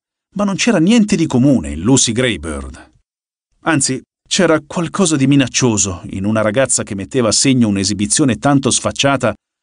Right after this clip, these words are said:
a così poca distanza dall'aggressione del sindaco. E subito dopo aver gettato un serpente velenoso nel vestito di un'altra ragazza. Certo,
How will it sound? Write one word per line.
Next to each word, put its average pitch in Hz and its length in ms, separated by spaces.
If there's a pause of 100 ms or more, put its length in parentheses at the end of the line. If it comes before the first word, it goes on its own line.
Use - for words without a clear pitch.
(120)
a 120 100
così 127 240
poca 156 240
distanza 151 540
dall'aggressione 117 800
del 85 140
sindaco. 71 580 (640)
E - 140
subito 113 320
dopo 143 180
aver 123 200
gettato 120 420
un 117 60
serpente 127 480
velenoso 117 440
nel 104 160
vestito 123 380
di 104 80
un'altra 101 380
ragazza. 80 540 (460)
Certo, 104 400